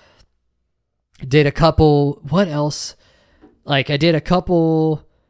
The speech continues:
I did that, I did the Dick and Sheets joke, which does, I don't know, which is whatever. Which, and it's funny, like I said, I just kinda, like, that day thought,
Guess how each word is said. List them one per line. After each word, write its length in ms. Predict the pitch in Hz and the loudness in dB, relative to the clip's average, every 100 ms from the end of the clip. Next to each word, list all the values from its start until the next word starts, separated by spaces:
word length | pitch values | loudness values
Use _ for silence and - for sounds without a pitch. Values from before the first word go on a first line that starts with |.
| _ _ _ | _ _ _
I 80 | - | -4
did 160 | 165 147 | -2 0
that, 240 | 156 147 | -2 -4
I 80 | 143 | -4
did 180 | 151 139 | -4 -4
the 100 | 139 | -4
Dick 200 | 160 160 | -2 -4
and 100 | 147 | -4
Sheets 260 | 147 127 | -4 -6
joke, 380 | 117 135 127 127 | -4 -2 -2 -4
which 320 | 139 - - | -6 -8 -8
does, 380 | 143 143 127 143 _ 147 | -4 -4 -6 -12 _ -8
I 100 | 139 | -6
don't 120 | 127 | -4
know, 260 | 120 117 - - | -4 -6 -10 -8
which 180 | 147 135 | -6 -6
is 140 | 131 | -4
whatever. 580 | 139 131 123 120 123 110 _ _ | -2 -2 -2 -2 -4 -6 _ _
Which, 220 | - 175 196 | -2 -2 2
and 100 | 170 | 0
it's 140 | 165 | 2
funny, 280 | - 180 175 | 0 2 2
like 160 | 160 | 0
I 60 | 151 | 0
said, 300 | 139 180 165 | -2 0 0
I 80 | 143 | 0
just 240 | 139 143 | -4 -6
kinda, 380 | - - 165 165 | -6 -2 0 2
like, 360 | 156 147 143 - _ _ _ - | 2 0 -2 -10 _ _ _ 0
that 260 | 143 151 | 0 0
day 300 | 139 160 170 | 0 0 0
thought, 420 | 160 165 156 151 | 0 0 0 -2